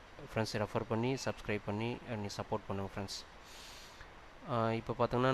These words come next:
நமக்கு வந்து நாளைக்கு Nifty லெவல் பார்க்கலாம். இப்போ Nifty லெவல் பார்த்தோம்னா இப்போ, um,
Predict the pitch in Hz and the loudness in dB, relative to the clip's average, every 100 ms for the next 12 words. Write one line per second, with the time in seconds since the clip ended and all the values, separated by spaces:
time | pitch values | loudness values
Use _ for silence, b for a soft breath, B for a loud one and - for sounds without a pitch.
0 | 123 113 113 120 117 113 113 113 113 151 | 6 4 2 2 4 4 2 0 0 0
1 | 131 117 110 110 101 104 113 147 - B | 2 4 4 2 2 2 0 0 -6 B
2 | B B B - - 120 120 - 143 131 | B B B -10 -2 2 2 2 4 4
3 | 120 117 110 113 123 135 127 117 110 104 | 4 4 0 2 4 4 4 4 4 4
4 | 101 101 104 104 - 98 123 - 113 107 | 4 4 2 0 -4 -6 -4 0 4 4
5 | 104 104 101 101 101 104 - - - - | 4 4 2 2 0 -4 -8 -14 -16 -18
6 | - - - - 107 104 104 | -16 -18 -10 -2 2 2 2